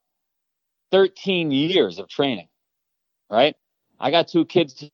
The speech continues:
with me now, two twenty-one-year-olds their parents sent me that wanna be, you know, they want 'em cleaned up and trained. And, um, these kids out here,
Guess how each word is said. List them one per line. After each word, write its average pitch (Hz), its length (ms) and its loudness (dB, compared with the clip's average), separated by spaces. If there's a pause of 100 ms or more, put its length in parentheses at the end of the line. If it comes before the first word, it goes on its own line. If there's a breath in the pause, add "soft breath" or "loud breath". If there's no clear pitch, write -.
(100)
with 107 140 -12
me 113 120 -4
now, 104 180 0
two 135 160 -6
twenty-one-year-olds 127 720 2
their 95 80 -2
parents 104 420 -4
sent 98 200 -2
me 95 220 -4 (560)
that 113 140 2
wanna 113 220 4
be, 104 260 2 (760)
you 113 80 0
know, 101 220 2
they 113 120 0
want 113 200 2
'em 104 40 -2
cleaned 113 320 0
up 110 200 4
and 92 80 -10
trained. 107 580 -8
And, 104 240 -8
um, 101 380 -4 (580)
these 139 200 0
kids 127 280 2 (580)
out 113 120 -2
here, 113 260 2